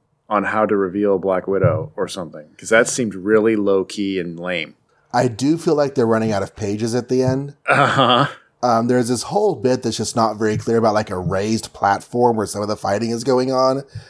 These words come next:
Speaker 2: Like, is it a
Speaker 1: Mm-hmm.
Speaker 2: platform that's raised up out of the rally all the way up to spaceship height?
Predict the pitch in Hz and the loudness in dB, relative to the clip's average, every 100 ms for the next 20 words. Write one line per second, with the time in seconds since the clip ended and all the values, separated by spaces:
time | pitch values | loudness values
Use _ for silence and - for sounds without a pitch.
0 | - 110 107 120 110 110 113 117 113 - | -2 0 2 2 2 0 2 2 2 0
1 | 123 117 107 107 107 113 110 113 107 - | 2 2 -2 -2 0 0 2 0 0 2
2 | 107 110 104 101 104 104 113 120 101 107 | 2 2 0 0 2 4 2 2 2 2
3 | 107 117 113 101 - 107 107 - 139 139 | 4 2 0 -6 -6 -6 -4 -2 -2 0
4 | 151 165 - | 2 0 -2